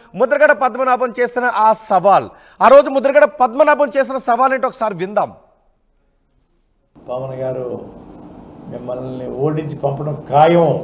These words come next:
Speaker 2: ఓడించి పంపకపోతే నా పేరు పద్మనాభం కాదు, పద్మనాభ రెడ్డిగా మార్చుకుంటాను. మిమ్మల్ని ఓడించి పంపకపోతే పద్మనాభం కాదు, నా పేరు పద్మనాభ రెడ్డిగా మార్చుకుంటాను. ఇప్పుడు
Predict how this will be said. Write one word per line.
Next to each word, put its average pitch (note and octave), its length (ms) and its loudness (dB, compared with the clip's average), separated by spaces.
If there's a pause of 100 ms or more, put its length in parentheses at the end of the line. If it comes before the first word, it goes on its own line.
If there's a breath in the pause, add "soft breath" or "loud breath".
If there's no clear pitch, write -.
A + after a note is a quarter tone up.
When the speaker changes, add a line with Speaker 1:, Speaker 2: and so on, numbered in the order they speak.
(400)
Speaker 2:
ఓడించి D#3+ 400 -2
పంపకపోతే E3 1120 0 (120)
నా C3 180 -4
పేరు C#3+ 340 -2
పద్మనాభం C3+ 640 -2
కాదు, A#2+ 540 -2 (180)
పద్మనాభ F3 440 4
రెడ్డిగా F3+ 380 2
మార్చుకుంటాను. D3 800 2 (1080)
మిమ్మల్ని C#3 320 -2
ఓడించి F3+ 420 2
పంపకపోతే F#3+ 800 4 (2000)
పద్మనాభం D3 480 -2
కాదు, D3 260 2
నా D3+ 80 2
పేరు F3+ 420 2 (840)
పద్మనాభ F#3+ 360 4
రెడ్డిగా F#3+ 300 4
మార్చుకుంటాను. F3+ 680 4 (100)
ఇప్పుడు - 280 -4